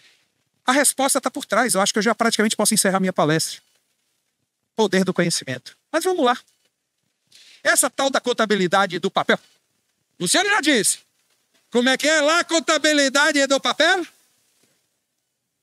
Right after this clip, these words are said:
Já foi.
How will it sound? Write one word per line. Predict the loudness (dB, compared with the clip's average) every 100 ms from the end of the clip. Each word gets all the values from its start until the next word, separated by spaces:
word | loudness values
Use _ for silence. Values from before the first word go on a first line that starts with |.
| _ _ _ _ _ _ _ _ _ _ _ _ _ _ _ _ _ _ _ _
Já | -8 -4 0 0 0
foi. | -6 -14 -10 -6 0 2 2 0